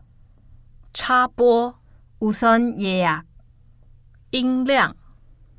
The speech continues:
Speaker 2: 음량, 볼륨,
Speaker 1: 喇叭,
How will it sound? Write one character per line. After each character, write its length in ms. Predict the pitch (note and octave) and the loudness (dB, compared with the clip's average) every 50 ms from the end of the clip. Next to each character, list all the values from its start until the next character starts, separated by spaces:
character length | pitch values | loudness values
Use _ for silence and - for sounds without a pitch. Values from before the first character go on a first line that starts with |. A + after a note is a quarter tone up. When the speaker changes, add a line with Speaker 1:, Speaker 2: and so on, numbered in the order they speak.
| - - - - - - - | -20 -20 -20 -20 -20 -8 -2
Speaker 2:
음량, 640 | A#3 A3 A3 A#3 A#3+ A#3+ A#3+ A3 F#3+ D#3+ C3 - - - _ _ - - _ _ - - - | 2 4 4 4 4 4 4 2 2 0 -2 -4 -10 -16 _ _ -20 -20 _ _ -20 -20 -8
볼륨, 640 | - - A3+ A3 A3 A3 G#3 G3 F3+ D#3 C#3+ G3+ - - - _ _ _ - - - _ - - - - - - - - - | -2 2 4 6 6 4 4 2 0 -2 -4 -8 -12 -18 -20 _ _ _ -20 -20 -20 _ -20 -20 -20 -20 -20 -20 -20 -20 -14
Speaker 1:
喇 340 | - - F3 E3 D#3 C3+ C#3+ - - | -6 -2 0 0 0 0 -2 -4 0
叭, 380 | - A#3 A#3+ B3 A#3+ B3 B3+ | 2 4 4 4 4 2 -2